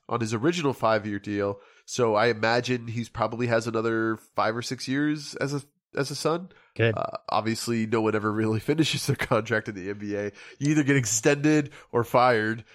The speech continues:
Speaker 1: Uh,
Speaker 2: Yeah.
Speaker 1: he's extended right now. At some point, he'll be fired. That's just the way it goes. But
Speaker 2: Yeah.
Speaker 1: so far, he's done a, he's done a good job with the Suns team. He's really close to his players.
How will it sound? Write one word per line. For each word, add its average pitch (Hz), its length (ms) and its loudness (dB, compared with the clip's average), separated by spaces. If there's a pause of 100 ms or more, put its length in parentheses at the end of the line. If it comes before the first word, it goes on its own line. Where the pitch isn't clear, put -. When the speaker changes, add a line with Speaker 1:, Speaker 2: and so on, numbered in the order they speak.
(240)
Speaker 1:
Uh, 101 100 4
Speaker 2:
Yeah. 104 60 2
Speaker 1:
he's 135 200 0
extended 156 480 0
right 120 220 4
now. 107 280 4
At 117 180 -2
some 127 220 -4
point, 127 220 -2
he'll 120 100 0
be 113 120 -4
fired. 104 360 0
That's 104 240 -4
just - 240 -12
the 110 100 -2
way 101 140 2
it 90 80 0
goes. 104 460 -2 (640)
But 113 180 0
Speaker 2:
Yeah. 98 140 -4
Speaker 1:
so 160 160 -4
far, 196 180 2
he's 233 140 -6
done 220 140 2
a, 214 140 0
he's 147 180 -6
done 190 100 0
a 202 60 -4
good 180 120 -4
job 156 240 0
with 156 80 -6
the 113 80 -6
Suns 107 380 -4
team. 120 420 -6
He's 110 320 -10
really 151 220 0
close 123 300 -4
to - 100 -8
his 110 120 -6
players. 147 640 -4